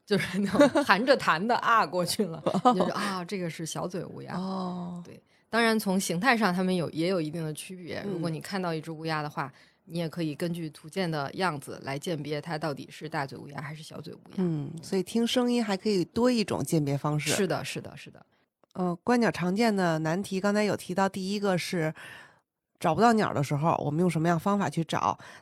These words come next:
Speaker 2: 那还有的人可能第一次、首次使用望远镜的时候，可能不太会知道怎么去用，或者是我看到鸟，当我把望远镜一举起来，我就找不到了。
Speaker 1: 嗯，对，有很多人会有这种问题。所以这个其实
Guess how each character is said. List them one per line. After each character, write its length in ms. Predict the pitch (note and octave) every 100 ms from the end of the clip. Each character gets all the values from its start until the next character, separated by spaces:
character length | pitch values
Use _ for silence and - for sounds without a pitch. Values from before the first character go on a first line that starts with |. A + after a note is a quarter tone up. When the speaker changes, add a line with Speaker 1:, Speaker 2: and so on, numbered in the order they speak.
| -
Speaker 2:
那 80 |
还 160 | G#3+ A3
有 160 | B3 F#3
的 100 | E3+
人 300 | D#3 D#3+ F#3+
可 140 | F3+
能 120 | D#3+
第 120 | E3+ G#3
一 80 |
次、 260 | A#3 - G#3+
首 180 | F3 A2+
次 180 | - A#3+
使 160 | -
用 120 | D#3+
望 140 | F#3+ B3
远 120 | D3+
镜 220 | D#3+ C#4
的 120 | D4+
时 120 | G3 D3+
候， 300 | C3 C#3 - _ _
可 140 | -
能 120 | D#3 E3
不 140 | F#3
太 260 | G#3 B3+ A3+
会 400 | A3 F#3 B2+ -
知 140 | - G#3+
道 140 | G#3
怎 140 | F#3
么 80 | F#2
去 220 | D3 -
用， 240 | A#3+ C#4+ - - - - _ _ _
或 240 | _ - A#3
者 100 | F3
是 140 | F3+
我 100 | F#3
看 240 | - B3+
到 120 | B3 G#3
鸟， 360 | F3+ - C3+ - - _ _ -
当 120 | G3+
我 40 | G#3+
把 140 | G3+
望 140 | A3
远 60 | G#3
镜 140 | F#3
一 100 | A3
举 160 | E3+ E3
起 100 | E3+
来， 100 | E3
我 80 | F3
就 80 | G#3
找 160 | E3+
不 80 | C#3
到 240 | G3 G#3+
了。 200 | D3 - F#3+
Speaker 1:
嗯， 340 | G#3 G3+ D3+ -
对， 280 | F#3+ D3 - _ _ _
有 80 | G3
很 180 | - E3
多 120 | G#3
人 140 | G#3
会 140 | F3+ F#3+
有 140 | D#3
这 100 | E3+
种 160 | D3+ A2+
问 180 | D#3 C#3+
题。 220 | - - - _ _ _ _
所 200 | - G#3
以 120 | G3+
这 200 | F3+ D4+
个 280 | B3 F#3+ E3+ - -
其 200 | - G#3
实 440 | - F#3+ G3 G#3